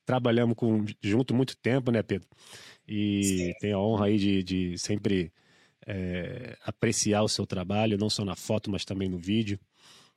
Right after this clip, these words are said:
Speaker 1: E obrigado por tudo, e tô amarradão de ter você aqui no, no nosso, no nosso episódio.
Speaker 2: Nossa, muito obrigado,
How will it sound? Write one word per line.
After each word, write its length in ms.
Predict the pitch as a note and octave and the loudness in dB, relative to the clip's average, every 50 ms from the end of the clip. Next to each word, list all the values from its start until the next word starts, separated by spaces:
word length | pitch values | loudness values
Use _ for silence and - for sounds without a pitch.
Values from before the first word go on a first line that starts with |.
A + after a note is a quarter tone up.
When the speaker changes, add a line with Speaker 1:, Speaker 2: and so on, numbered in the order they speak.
| _ - | _ -8
Speaker 1:
E 540 | - G2+ G2 F#2+ F#2+ F#2+ F2+ F2+ F2 F2+ F2 E2 | -4 -2 0 2 2 2 2 2 2 0 -2 -2
obrigado 320 | F2 F#2+ G2+ G#2+ G#2 - | 0 2 4 4 4 2
por 200 | - - E2+ - | 2 -2 -4 -2
tudo, 500 | - - A#2 B2 B2+ A#2 A#2+ A#2 G#2 - - - | 0 2 4 4 4 4 4 2 2 0 -6 -6
e 300 | - A2 G#2 G2+ G2 F#2 | -2 0 2 2 2 0
tô 140 | - - G2+ | 0 -2 0
amarradão 380 | G2+ A2+ G#2+ G#2 G2 G#2 G#2 | 0 2 2 2 2 0 0
de 100 | F#2+ - | -2 -2
ter 120 | - A2 G2 | -2 0 0
você 280 | G2 F#2+ - - G#2+ | 0 -2 -2 -2 -2
aqui 180 | G2 - - G#2 | -2 -2 -2 -2
no, 260 | G2+ G2+ F#2+ F2 G2 - | 0 0 0 -2 -4 -4
no 60 | G2 | -4
nosso, 360 | G2 G2+ G2 - - - F#2 F2 D#2+ | -2 0 0 0 -2 -2 -4 -4 -4
no 80 | G2+ G2 | -4 -4
nosso 200 | F#2+ F#2 - - | -4 -4 -4 -4
episódio. 520 | - - G2 D#2+ F#2+ F#2 F#2 F2+ D#2+ - - _ _ _ _ _ _ _ _ _ _ _ _ _ _ _ _ _ _ _ _ _ _ _ _ _ _ - - _ - | -4 -4 -4 -2 0 -2 -2 -2 -4 -8 -14 _ _ _ _ _ _ _ _ _ _ _ _ _ _ _ _ _ _ _ _ _ _ _ _ _ _ -20 -20 _ -6
Speaker 2:
Nossa, 640 | A2+ G#2+ G#2+ A2 A2 - - G2+ G2 G2 G2 G2 | -4 -2 -2 -2 -2 -2 0 0 0 0 0 0
muito 240 | G2 G#2 A2 A2 B2+ | 0 0 -2 0 0
obrigado, 560 | A#2+ A#2 B2 A2+ A2+ A2 G#2+ G2+ G2 G2 - | 0 0 2 2 2 2 2 0 0 -2 -6